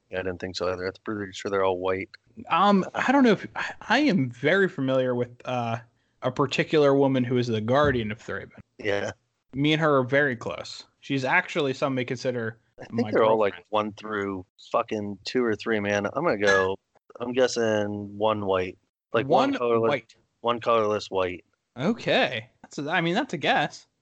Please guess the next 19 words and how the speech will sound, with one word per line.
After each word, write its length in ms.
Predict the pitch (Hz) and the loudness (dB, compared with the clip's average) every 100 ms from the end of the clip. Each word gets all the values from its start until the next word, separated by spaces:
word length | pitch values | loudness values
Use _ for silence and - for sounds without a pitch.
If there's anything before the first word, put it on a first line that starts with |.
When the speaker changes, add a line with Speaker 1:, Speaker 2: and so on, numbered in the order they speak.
| _ | _
Speaker 2:
Is 40 | |
that 80 | 151 | -6
your 100 | 131 | -4
final 260 | 156 196 294 | -2 0 0
answer? 300 | 285 381 - _ _ | -4 -6 -10 _ _
Speaker 1:
I 40 | - | -10
don't 160 | 107 | -8
know 80 | 104 | -6
if 100 | 107 | -8
you're 80 | 101 | -10
fucking 320 | - 107 - | -4 -2 -2
with, 120 | 107 101 | -6 -4
I'm 120 | 110 123 | -4 0
gonna 140 | 113 | 0
go 160 | 101 101 | 2 0
with 140 | 98 | 0
it. 60 | 95 | -2
I'm 120 | 117 | -2
gonna, 240 | 123 117 | 0 0